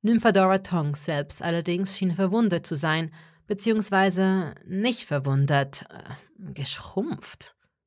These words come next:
„Oha“, brachte Sirius geschockt heraus. Remus, sonst deutlich wortgewandter als sein Freund,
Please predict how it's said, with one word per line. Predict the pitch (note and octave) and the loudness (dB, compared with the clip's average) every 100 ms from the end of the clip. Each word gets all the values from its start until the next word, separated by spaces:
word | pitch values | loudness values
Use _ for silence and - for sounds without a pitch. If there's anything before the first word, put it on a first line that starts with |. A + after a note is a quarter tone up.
| _ _ _ _ - _ | _ _ _ _ -20 _
„Oha“, | - G3 E3+ D3 C3+ - - - - _ _ | 0 2 4 2 0 -6 -20 -20 -20 _ _
brachte | - E3+ - E3 | -10 -6 -4 0
Sirius | E3 F3+ E3 - | 2 2 0 -2
geschockt | D3+ F3 - | -4 -6 -6
heraus. | C3+ C#3 C3+ - - - _ _ _ _ _ - | -10 -8 -8 -8 -10 -10 _ _ _ _ _ -2
Remus, | D#3+ G#3+ F#3 A#2 - | 2 4 4 4 0
sonst | D#3+ C#3 B2 - | 0 -2 -4 -2
deutlich | D3+ D3 B2+ | -2 -2 -4
wortgewandter | D#3 F#3+ F3+ D3+ E3 E3+ D#3 | 0 2 2 4 4 2 -2
als | B2+ | -2
sein | C3+ C3+ | -4 -4
Freund, | - E3 F#3 | -2 0 0